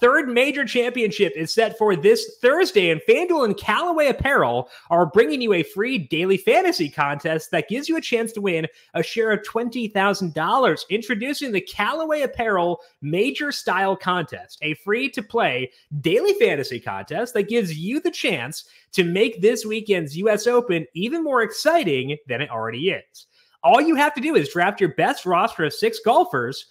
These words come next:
while staying under the sixty thousand dollar salary cap and follow along using FanDuel's live scoring as the U S Open unfolds.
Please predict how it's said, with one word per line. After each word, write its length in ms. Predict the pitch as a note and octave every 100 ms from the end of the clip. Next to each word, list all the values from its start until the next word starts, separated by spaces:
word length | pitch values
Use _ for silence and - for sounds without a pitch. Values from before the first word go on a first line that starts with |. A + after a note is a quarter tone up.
| _ -
while 160 | D#3+
staying 360 | F3 G#3+ A#3 F3
under 200 | G#3+ B3+
the 100 | G3
sixty 400 | - A#3 - A#3
thousand 340 | F3+ D#3+ D#3
dollar 200 | C3+ B2
salary 400 | - A3+ C4 A#3
cap 380 | - C3+ A#2+ B2 _ _
and 180 | F3 F3
follow 460 | - F3+ F#3+ C4 C4
along 380 | F#3+ D3+ D#3
using 260 | C#3 C3+ D#3
FanDuel's 460 | C#3+ C#3 C3+ C3+ A#2+
live 240 | A#2+ A#2+
scoring 520 | - E4 D#4 E3+ D#3 D3+
as 160 | E3+
the 80 | G3
U 180 | E3+ C#3+
S 140 | C3+
Open 200 | C3 B2+
unfolds. 640 | C3+ - G3+ A2 - -